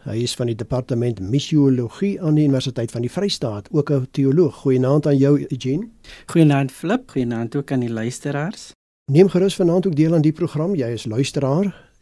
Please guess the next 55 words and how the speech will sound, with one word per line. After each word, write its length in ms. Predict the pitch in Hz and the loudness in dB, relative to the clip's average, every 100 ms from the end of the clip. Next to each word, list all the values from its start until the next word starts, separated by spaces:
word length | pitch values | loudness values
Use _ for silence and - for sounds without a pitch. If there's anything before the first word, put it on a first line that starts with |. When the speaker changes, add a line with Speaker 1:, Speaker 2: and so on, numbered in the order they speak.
| - | -10
Speaker 1:
Gebruik 320 | 107 113 120 | -6 -6 -2
die 220 | 135 135 | 0 0
S 80 | - | 2
M 180 | 135 120 | 0 2
S 60 | |
nommer 300 | 123 127 135 | 0 2 2
vier 300 | - 139 135 | 0 0 0
vyf 300 | - 131 117 | 0 -4 -4
agt 280 | - 135 - | -4 -4 -4
agt 200 | 120 - | -12 -10
nege. 520 | 110 147 165 143 165 - - - | 0 2 4 4 0 0 -20 -16
Onthou 340 | - 101 117 143 | -8 -4 2 6
net, 200 | 139 131 | 6 6
die 260 | 131 127 | 4 2
S 100 | 120 | 0
M 140 | 127 123 | -2 -2
S 40 | |
se 100 | 131 | -4
kos 240 | 123 120 175 | -4 -6 -6
een 200 | 127 110 | -6 -6
rand 220 | 98 95 | -10 -10
vyftig, 540 | - 175 - 143 - - - - | -4 -4 -2 -6 -6 -20 -20 -16
of 180 | - 127 | -6 -2
jy 100 | 131 | 0
kan 180 | 131 131 | 2 2
ons 140 | 123 | 2
e-posadres 800 | 160 156 - 135 139 123 117 110 | 2 2 2 -4 -2 -2 -2 -4
gebruik, 380 | - 107 113 113 | -6 -8 -8 -6
R 200 | 202 147 | -2 0
S 80 | 139 | 0
G 200 | - 131 | 2 0
punt 220 | 131 117 - | 2 -2 0
C 140 | 131 113 | -2 -2
O 80 | |
punt 220 | 117 107 101 | -4 -6 -6
Z 40 | 85 - | -8 -10
A. 180 | 78 - _ _ _ 131 | -16 -18 _ _ _ -2
En 80 | |
dan 180 | 135 214 | 2 2
gee 180 | - 233 | 2 4
hierdie 180 | 190 208 | 4 4
program 380 | 202 165 175 151 | 2 2 4 6
nie 160 | 147 | 6
aan 100 | 190 | 6
jou 200 | 156 131 | 4 4
as 80 | 131 | 2
luisteraar 540 | 113 110 127 135 117 113 | 0 -2 -2 -2 -4 -6
voorskrifte 720 | - 220 208 - 147 - 139 | -4 -2 -2 0 -2 -2 -4
van 240 | - 120 | -4 -6
presies 420 | 104 123 - 143 131 | -6 -8 -2 -2 0
hoe 100 | 120 | -2
om 80 | |
te 100 | 117 | -2
lewe 320 | 110 127 143 131 | -2 4 4 4
nie, 160 | 117 | 2